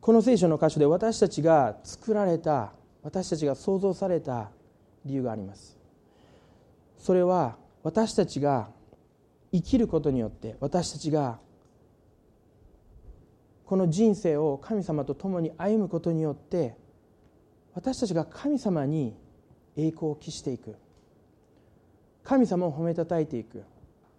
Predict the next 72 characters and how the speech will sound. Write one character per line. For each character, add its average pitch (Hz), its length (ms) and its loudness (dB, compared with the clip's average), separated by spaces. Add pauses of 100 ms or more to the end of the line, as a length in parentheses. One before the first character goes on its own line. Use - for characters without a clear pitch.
(800)
私 226 260 2
た 226 80 4
ち 202 120 0
の 180 120 2
人 220 240 2
生 170 140 2
を 147 80 2
通 156 100 0
し - 60 -4
て 139 80 2
何 220 300 2
が 269 120 2
起 269 60 -2
こ 277 100 0
っ 269 60 -2
た 208 100 -2
と 151 140 -6
し - 100 -12
て 139 100 -4
も、 113 200 -8 (1080)
コ 220 100 6
ロ 220 80 10
サ 220 140 8
イ 208 40 8
書 220 120 6
に 208 100 6
は、 170 120 4
「あ 180 40 2
な 220 80 2
た 240 80 2
方 220 220 4
の 160 100 0
す - 140 -8
る 185 80 -2
こ 190 120 -2
と 170 360 0 (280)
は 135 220 0 (160)
言 233 180 2
葉 226 120 6
に 190 100 2
よ 196 80 0
っ 196 40 -4
て 196 140 -4
も 156 300 -2
行 202 120 0 (120)
い 202 60 2
に 208 40 2
よ 208 60 0
っ - 20 -16
て 196 80 -8
も、 151 100 -2
何 247 440 0
を 302 60 0
す 311 160 -4
る 294 80 0
に 254 80 4
も 165 260 0 (300)
イ 151 120 -2
エ 240 80 6
ス - 60 -2
様 175 220 2
の 135 80 -2
皆 139 180 0
に 120 80 0
よ 110 60 -6
っ - 20 -10
て 117 140 -10
行 113 320 -6
い、 110 40 -6
そ 143 160 -8
し - 140 -12
て 196 240 2